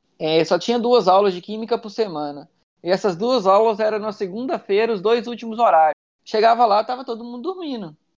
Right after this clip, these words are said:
Então, como que eu ia manter esses meninos motivados? Como que eu ia manter esses alunos motivados?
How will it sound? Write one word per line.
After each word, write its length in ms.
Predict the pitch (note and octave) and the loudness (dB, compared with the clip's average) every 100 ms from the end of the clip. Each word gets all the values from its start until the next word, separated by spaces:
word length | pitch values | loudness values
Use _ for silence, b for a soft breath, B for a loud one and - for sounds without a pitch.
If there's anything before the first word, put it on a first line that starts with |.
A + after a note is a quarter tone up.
| _ _ _ _ _ | _ _ _ _ _
Então, 200 | - B3+ | -4 -2
como 240 | B3+ A#4+ A#4+ | 0 -2 0
que 60 | |
eu 40 | F#4+ | -4
ia 80 | A#3+ | -2
manter 280 | A#3 G#3 | -4 -4
esses 240 | A3 G3+ G3 | -4 -6 -10
meninos 300 | G#3 G3 F#3 | -8 -6 -4
motivados? 600 | F3+ F3 D#3 D#3 D3+ D3+ | -6 -6 2 4 4 2
Como 260 | F#3+ C#4+ E4+ | -4 -4 -4
que 100 | B3 | -6
eu 40 | |
ia 60 | A3 | -4
manter 300 | G#3 G3+ G3 | -4 0 0
esses 300 | - F#3 E3+ | 0 -2 2
alunos 280 | E3 E3+ | 0 0
motivados? 500 | E3 E3 D3+ C#3 C3 | -10 -14 0 0 0